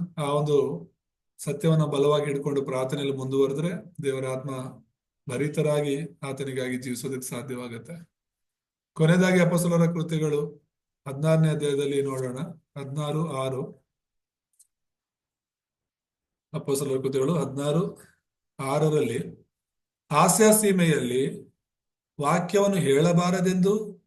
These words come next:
ಪವಿತ್ರಾತ್ಮನು ತಡೆದದ್ದರಿಂದ ಅವರು ಫ್ರುಗ್ಯ, ಗಲಾತ್ಯ ಸೀಮೆಯನ್ನು ಹಾದು ಹೋಗಿ ಮೂಸ್ಯಕ್ಕೆ ಎದುರಾಗಿ ಬಂದಾಗ,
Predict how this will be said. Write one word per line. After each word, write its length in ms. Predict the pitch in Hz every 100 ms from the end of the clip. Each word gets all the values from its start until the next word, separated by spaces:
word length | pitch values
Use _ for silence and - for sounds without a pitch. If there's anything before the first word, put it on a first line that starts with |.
| _ _ -
ಪವಿತ್ರಾತ್ಮನು 920 | 139 156 156 147 165 170 185 180 -
ತಡೆದದ್ದರಿಂದ 720 | 139 143 165 170 139 123 120 131 135 120 - _ _ -
ಅವರು 500 | 139 143 165 - - _ _
ಫ್ರುಗ್ಯ, 400 | 147 139 143 165 202 - - 147
ಗಲಾತ್ಯ 480 | 131 143 147 175 170 -
ಸೀಮೆಯನ್ನು 380 | 165 147 151 143
ಹಾದು 380 | 120 135 160 175
ಹೋಗಿ 640 | 147 151 190 175 165 - _ _ 147
ಮೂಸ್ಯಕ್ಕೆ 500 | 156 170 185 165 170
ಎದುರಾಗಿ 600 | 147 139 135 135 131 135
ಬಂದಾಗ, 540 | 135 127 123 123 175